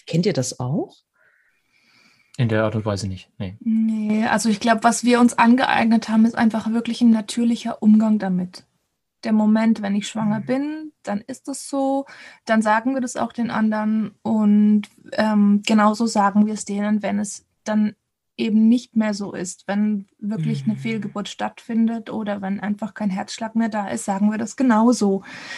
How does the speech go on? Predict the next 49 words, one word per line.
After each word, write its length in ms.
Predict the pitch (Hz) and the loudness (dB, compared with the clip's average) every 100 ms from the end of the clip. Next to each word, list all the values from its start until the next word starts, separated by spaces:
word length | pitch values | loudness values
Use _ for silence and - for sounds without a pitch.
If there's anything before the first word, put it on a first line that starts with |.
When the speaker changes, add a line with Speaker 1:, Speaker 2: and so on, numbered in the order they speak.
| - - - | -14 -18 -10
Speaker 3:
Und, 420 | - 233 226 208 - | 6 10 10 8 4
ähm, 500 | 226 220 220 220 208 - - - | 4 6 6 4 2 -10 -12 0
das 160 | 226 | 4
macht 240 | 262 240 240 | 6 6 6
weder 180 | 262 | 8
das 180 | 254 233 | 6 4
eine 380 | - 214 220 269 | 4 6 8 10
noch 160 | 254 247 | 8 6
das 180 | 262 | -2
andere 800 | - 220 233 254 254 247 247 254 | 2 6 10 10 8 6 4 2
viel 300 | - - 262 | 0 4 4
schlimmer, 480 | 247 - 262 277 269 | 4 6 8 8 6
als 240 | - 226 247 | 4 4 6
man 140 | 240 | 6
sich's 180 | 233 - | 4 2
im 100 | 226 | 0
Kopf 260 | 220 214 | 0 -6
denkt. 420 | - 202 190 185 - _ _ _ - | -2 0 0 -2 -10 _ _ _ 2
Speaker 1:
Ja, 80 | |
Speaker 3:
Weil 60 | 220 | 4
man 100 | 220 | 6
Speaker 1:
das 80 | 220 | 6
Speaker 3:
einfach 280 | 226 226 240 | 4 2 2
Speaker 1:
stimmt. 160 | 233 226 | 6 8
Speaker 3:
normal 480 | 220 220 220 247 | 8 8 6 4
damit 280 | 285 285 269 | 2 0 -4
umgeht. 640 | - 240 240 233 233 240 - _ _ - _ _ | -2 2 2 0 -4 -6 -10 _ _ -20 _ _
Man 180 | 226 220 | -2 0
erzählt 480 | 214 - 226 226 - | -4 -4 -4 -4 -2
ganz 300 | 226 247 277 | 0 0 0
normal, 540 | 269 233 214 214 226 | 2 2 2 0 0
man 200 | 220 214 | -4 -4
ist 120 | 226 | -8
schwanger, 400 | - 202 208 214 | -10 -8 -6 -6
man 180 | 220 196 | -6 -8
erzählt 380 | 196 - 196 196 | -10 -12 -14 -10
ganz 260 | 196 214 | -8 -6
normal, 500 | 262 254 214 208 220 | -2 0 0 -2 -4
es 140 | 226 220 | -6 -12
ist 140 | 214 | -12
jetzt 160 | 220 214 | -12 -6
eine 160 | 214 | -6
Fehlgeburt 560 | 208 240 269 233 208 202 | -6 -6 -6 -6 -8 -12
passiert. 480 | - 190 - 226 233 | -12 -12 -10 -10 -10
Das 100 | 196 | -14
ist 180 | 214 - | -12 -4
ja 120 | 214 | 0
Speaker 1:
Ja. 60 | 220 | 2
Speaker 3:
nichts, 380 | 277 - - | 2 -4 -16